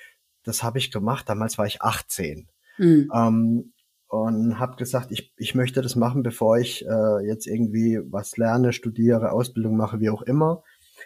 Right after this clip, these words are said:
Speaker 1: Und hab dann ein Jahr lang, äh, blind Maschinenschreiben gelernt, Zehnfingersystem, hab Brailleschrift gelernt, äh, auch auf der Brailleschrift, äh,
Speaker 2: Mhm.
Speaker 1: Maschine.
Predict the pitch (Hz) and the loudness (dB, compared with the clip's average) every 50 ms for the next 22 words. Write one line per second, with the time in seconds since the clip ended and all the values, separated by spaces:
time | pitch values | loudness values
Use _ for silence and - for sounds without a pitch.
0 | - - - _ _ _ _ - 123 127 123 123 123 123 123 123 127 127 - 117 | -20 -20 -20 _ _ _ _ 0 2 4 4 4 4 2 2 0 -2 -4 -6 -8
1 | 131 127 - - 139 131 131 110 113 120 113 117 110 110 113 131 131 131 131 131 | -8 -6 -2 0 2 2 2 0 0 0 0 2 2 2 2 4 4 4 4 4
2 | 135 139 135 135 - 101 110 110 110 107 - _ _ - 104 113 - - _ _ | 2 2 0 -4 -6 -6 -4 -2 -4 -4 -6 _ _ -20 -20 -20 -20 -20 _ _
3 | - 127 123 127 120 - 110 104 - - 147 156 165 165 156 - - 147 139 143 | 0 2 2 2 2 -2 -4 -4 -4 -2 -2 -2 -2 -2 -2 -4 -4 -2 -2 -2
4 | 139 135 143 135 135 127 123 127 123 123 123 123 - 131 123 120 120 - 123 120 | -2 -2 -2 0 0 0 0 0 0 0 -2 -2 -2 -2 -2 -2 0 0 0 0
5 | 120 117 - - 117 - - - 120 120 117 117 110 110 113 110 - _ _ - | 0 -2 -4 -6 -10 -8 -6 -4 -2 0 0 0 -2 -4 -6 -8 -8 _ _ -4
6 | 110 113 120 135 139 135 - - 139 127 127 - - - 131 120 117 117 113 117 | -2 0 0 0 0 -2 -4 -2 -4 -4 -4 -6 -6 -4 -2 0 2 2 2 2
7 | 120 120 - - - - - - - 117 113 - 110 - - - 104 - - 104 | 0 -2 -6 -10 -12 -12 -10 -6 -4 -4 -4 -4 -4 -4 -4 -6 -6 -4 -2 -2
8 | 110 117 117 113 - - 107 104 - - _ _ - - - - 208 202 202 196 | 0 0 -2 -4 -4 -6 -8 -8 -10 -14 _ _ -10 -6 -4 -2 -2 -2 0 4
9 | 180 180 175 170 165 175 196 220 - - _ - 165 170 - - - - 160 170 | 6 8 8 8 8 6 4 -2 -10 -16 _ -20 -14 -10 -8 -6 -2 0 2 4
10 | 175 180 180 | 4 4 4